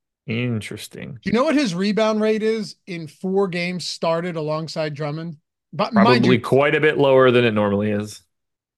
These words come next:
Speaker 2: Josh, it's ten percent. That's crazy.
Speaker 1: That's not good, man.
Speaker 2: No. And two of those were against the Hornets.
Speaker 1: Let me see
Speaker 2: Two
Speaker 1: if
Speaker 2: of
Speaker 1: I
Speaker 2: those
Speaker 1: can
Speaker 2: starts
Speaker 1: find
Speaker 2: were
Speaker 1: it.
Speaker 2: against the Hornets.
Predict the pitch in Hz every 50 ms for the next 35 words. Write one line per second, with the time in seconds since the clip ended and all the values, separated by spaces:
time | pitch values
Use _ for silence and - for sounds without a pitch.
0 | _ _ _ 147 180 160 143 143 - 147 139 - - - - - 160 143 147 147
1 | - 151 143 - - - 131 139 - - _ _ _ _ _ _ _ _ _ _
2 | _ _ _ _ _ _ _ _ _ _ _ _ _ _ _ _ _ _ _ _
3 | _ _ - 185 247 233 214 - - - - - - 202 202 170 180 240 254 214
4 | 185 - - - - - - _ _ _ _ _ _ _ _ _ _ _ _ _
5 | _ _ _ _ _ _ _ _ _ _ - 98 - - 139 151 160 127 123 123
6 | 160 196 156 139 139 147 156 160 - _ _ _ _ _ _ 156 160 180 214 214
7 | - - _ _ - 214 214 208 - 311 381 381 339 285 254 233 196 240 240 233
8 | 214 240 233 214 - 220 185 139 233 294 339 320 - - _ - - - - _
9 | _ _ _ _ _ _ _ _ _ _ _ _ _ _ _ _ _ _ _ _
10 | _ _ _ _ _ _ _ _ - 139 160 185 - 311 302 - - 294 262 240
11 | - 277 - 240 262 233 220 214 220 196 - 208 156 139 202 196 160 147 - _
12 | - -